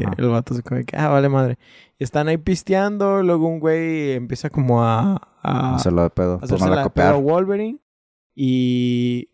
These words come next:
Speaker 2: Wolverine, o sea, se va a agarrar a putazos con este güey.
Speaker 1: Clásico.
Speaker 2: Pero Spider-Man no lo detiene, ¿sí?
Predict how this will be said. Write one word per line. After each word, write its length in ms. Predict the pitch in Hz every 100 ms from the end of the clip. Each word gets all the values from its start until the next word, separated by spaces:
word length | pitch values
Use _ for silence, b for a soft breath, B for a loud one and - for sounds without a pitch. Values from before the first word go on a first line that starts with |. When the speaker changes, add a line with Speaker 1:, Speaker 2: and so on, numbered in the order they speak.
| _
Speaker 2:
Wolverine, 540 | 127 139 139 147 147
o 60 | 135
sea, 180 | 127 120
se 80 | 131
va 60 |
a 40 | 127
agarrar 240 | 135 131
a 100 | 127
putazos 340 | - - 135 -
con 140 | 135
este 180 | 131 156
güey. 240 | 185 220
Speaker 1:
Clásico. 540 | - - - - - - - _
Speaker 2:
Pero 140 | 175 147
Spider-Man 460 | - 139 139 135
no 60 | 131
lo 120 | 127
detiene, 440 | 127 175 202 190 220 _ _
¿sí? 320 | - 156